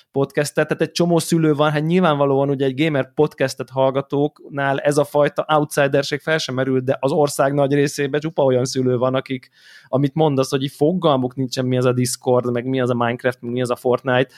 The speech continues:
meg mi az a WoW, meg mik ezek a dolgok, meg mi az a pub G, tehát hogy ezeket nem fogják, ö,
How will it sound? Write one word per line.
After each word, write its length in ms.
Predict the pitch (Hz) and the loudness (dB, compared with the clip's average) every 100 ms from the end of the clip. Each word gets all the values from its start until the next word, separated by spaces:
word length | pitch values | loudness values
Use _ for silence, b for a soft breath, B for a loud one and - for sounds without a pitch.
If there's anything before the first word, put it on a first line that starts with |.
| B B B | B B B
meg 300 | - 123 120 | -8 -2 -2
mi 200 | 131 139 | -2 0
az 120 | 135 127 | 2 2
a 60 | |
WoW, 340 | 120 123 120 123 | 2 2 2 0
meg 240 | 123 120 - | -2 -4 -10
mik 240 | 127 131 135 | -8 -6 -4
ezek 200 | 123 127 | -2 -4
a 40 | |
dolgok, 460 | 120 117 117 127 127 | 0 0 2 0 -2
meg 100 | 127 | -2
mi 140 | 139 | 0
az 100 | 127 | 0
a 60 | 127 | 0
pub 260 | 123 117 | 0 0
G, 200 | 120 123 | -2 -4
tehát 200 | 131 131 | 0 -2
hogy 100 | 139 - | -2 -4
ezeket 360 | 139 147 151 | -4 -2 -2
nem 160 | 147 175 | 0 0
fogják, 540 | 190 151 131 120 - - | 0 0 2 2 -2 -4
ö, 320 | 131 127 | 0 2